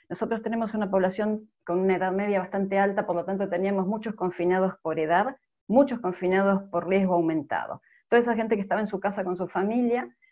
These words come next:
recibía un llamado del centro de gabinete psicológico atendido por un profesional que tenemos en la base para ver cómo estaba y para darle seguimiento a sus preocupaciones de todos los días, cómo hace para cuidarse, o si tiene miedo, o, o si tenía miedo de perder su trabajo, o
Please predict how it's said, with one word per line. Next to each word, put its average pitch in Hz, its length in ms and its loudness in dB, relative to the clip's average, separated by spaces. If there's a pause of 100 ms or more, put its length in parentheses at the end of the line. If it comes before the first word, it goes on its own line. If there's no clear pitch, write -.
(380)
recibía 214 600 2
un 202 80 0
llamado 233 580 2
del 170 260 -2
centro 190 400 4
de 160 80 2
gabinete 170 520 2
psicológico 208 500 -4
atendido 165 380 0
por - 120 -8
un 160 80 -8
profesional 165 640 -4
que 160 120 -6
tenemos 156 460 -8
en 180 100 0
la 214 100 0
base 254 400 -2 (1040)
para 190 180 6
ver 233 160 6
cómo 202 140 2
estaba 254 400 6
y - 80 6
para 196 180 2
darle 226 260 4
seguimiento 202 880 2
a 185 120 -4
sus 175 160 -6 (520)
preocupaciones 208 920 2
de 190 100 2
todos 226 340 2
los 196 140 2
días, 226 320 4
cómo 185 180 -2
hace 196 120 -6
para 180 200 -2
cuidarse, 190 720 6
o 185 80 -2
si 170 160 -4
tiene 180 260 2
miedo, 190 580 2
o, - 180 -2
o 165 100 -6
si 165 160 -4
tenía 196 300 0
miedo 196 240 2
de 175 80 2
perder 190 220 -4
su - 120 -20
trabajo, 202 640 2
o 170 300 0